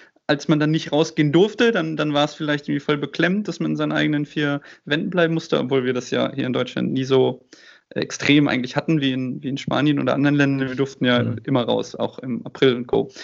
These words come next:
Speaker 1: Aber, also, dass es dann irgendwie beklemmend sein kann, in den eigenen vier Wänden und einen kleinen, kleinen Bewegungsradius zu haben, aber so die Freiheit zu haben, eigentlich kannst du überall hingehen und bist völlig ungebunden. Ich glaub, das kann auch total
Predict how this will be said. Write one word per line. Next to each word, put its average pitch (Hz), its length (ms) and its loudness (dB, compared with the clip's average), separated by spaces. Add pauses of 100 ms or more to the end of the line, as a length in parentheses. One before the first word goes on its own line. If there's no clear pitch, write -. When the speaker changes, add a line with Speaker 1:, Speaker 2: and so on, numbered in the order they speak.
(1400)
Speaker 1:
Aber, 127 760 0 (200)
also, 139 160 0
dass 135 160 2
es 143 120 -6
dann 127 160 2
irgendwie 131 260 -2
beklemmend 143 400 0
sein 185 220 -2
kann, 214 440 -2
in 165 120 -6
den 165 120 -4
eigenen 170 220 -2
vier 165 160 -4
Wänden 175 260 0
und 156 120 -2
einen 147 120 -6
kleinen, 143 540 -2
kleinen 139 200 -2
Bewegungsradius 175 680 -2
zu 180 140 0
haben, 180 260 0 (320)
aber 135 680 0 (420)
so 147 140 0
die 139 160 -4
Freiheit 170 460 0
zu - 140 0
haben, 156 160 0
eigentlich 147 280 -4
kannst - 360 -4
du 175 80 -8
überall 180 380 2
hingehen 208 360 2
und 180 120 0
bist - 180 -6
völlig 160 260 -2
ungebunden. 185 580 0
Ich 165 120 -2
glaub, 143 180 0
das - 140 -6
kann 135 160 0
auch 139 120 -2
total 123 520 -2